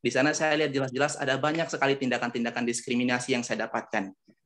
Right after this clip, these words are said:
Pada saat itu saya sedang mengantri untuk membuat sim, tapi ada sekumpulan orang, satu keluarga, datang dengan mobil mewah, langsung dilayani masuk dalam ruangan. Sementara saya harus antri panjang sekali.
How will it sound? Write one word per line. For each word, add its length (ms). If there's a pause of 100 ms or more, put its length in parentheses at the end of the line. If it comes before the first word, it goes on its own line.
(120)
Pada 160
saat 240
itu 160
saya 320
sedang 240
mengantri 400
untuk 240
membuat 240
sim, 320
tapi 480
ada 400
sekumpulan 800
orang, 320
satu 240
keluarga, 500 (300)
datang 320
dengan 240
mobil 240
mewah, 400 (320)
langsung 320
dilayani 400
masuk 320
dalam 160
ruangan. 320
Sementara 400
saya 320
harus 240
antri 560
panjang 560
sekali. 400